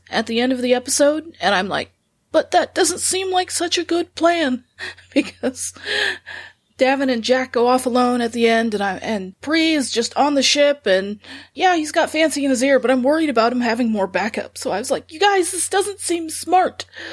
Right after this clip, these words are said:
But otherwise, I don't know why Dutch is so gung-ho about training Jack to be an assassin already in day two of his life, but, you know, at the same time, I did like the conflict it created, because she's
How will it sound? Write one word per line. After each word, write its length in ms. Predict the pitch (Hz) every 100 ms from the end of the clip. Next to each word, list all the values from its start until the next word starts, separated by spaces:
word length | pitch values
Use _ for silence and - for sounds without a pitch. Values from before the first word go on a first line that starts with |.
| - - -
But 260 | 220 -
otherwise, 640 | - 311 330 311 285 - 269 -
I 120 | - 220
don't 160 | 277
know 80 | 277
why 260 | 254 269 262
Dutch 400 | 233 233 - 226
is 160 | 214
so 380 | - 214 208 202 - - _ _
gung-ho 420 | 240 233 240 233
about 300 | 220 208 214
training 340 | - 226 214 214
Jack 300 | 196 202 -
to 80 |
be 160 | 196 202
an 60 | 185
assassin 500 | 175 208 202 233 208
already 460 | 202 202 196 214
in 380 | 170 185 - 220 _
day 180 | - 202
two 260 | 196 233 214
of 120 | 214
his 140 | 202
life, 420 | 220 202 233 - - - - - _
but, 340 | 202 185 185 - _ 247
you 120 | 208
know, 100 | 151
at 80 | 151
the 60 |
same 240 | 214 233 214
time, 240 | 196 180
I 80 | 190
did 160 | 196
like 180 | 170 180
the 80 | 185
conflict 480 | - 160 185 180 185
it 100 | -
created, 540 | - 175 160 170 190 - - - - - -
because 340 | 208 208 165
she's 680 | 170 - 107 - - - -